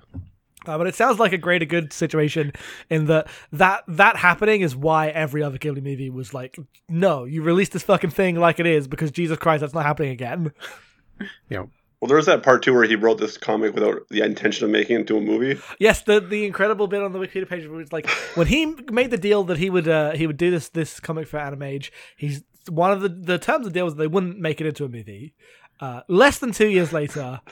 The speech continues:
Speaker 1: in cinemas now. <laughs>
Speaker 2: Yeah.
Speaker 3: Well, the st-, the rest of the story is that he did, uh, Calistogo as his first directorial movie,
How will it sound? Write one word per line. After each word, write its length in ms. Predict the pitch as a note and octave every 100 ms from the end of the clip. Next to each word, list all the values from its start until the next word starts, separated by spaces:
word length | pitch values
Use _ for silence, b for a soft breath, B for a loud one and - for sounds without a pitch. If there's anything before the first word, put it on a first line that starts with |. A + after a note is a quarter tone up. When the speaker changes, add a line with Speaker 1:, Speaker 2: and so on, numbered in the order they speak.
| B B -
Speaker 1:
in 140 | G3
cinemas 480 | E3+ F3+ D#3 D3+ C#3+
now. 720 | F3 E3 G3 G3 A#3 B3 -
<laughs> 40 | _ b b b b b b
Speaker 2:
Yeah. 80 | G2 -
Speaker 3:
Well, 220 | C3 C#3+ B2
the 140 | B2+
st-, 220 | B2+ - B2+
the 40 |
rest 160 | D#3 F3+
of 40 |
the 40 | D3+
story 280 | C#3+ C#3+ C3
is 120 | G#2+
that 360 | A2+ - - -
he 120 | B2
did, 200 | B2 B2
uh, 320 | B2+ A#2+ G2+ -
Calistogo 540 | - A#2 A2 A2+ A2 G#2
as 80 |
his 100 | G2+
first 220 | - G#2+ -
directorial 580 | G#2 G2+ - A#2 B2 C3
movie, 380 | C#3 D3+ F3+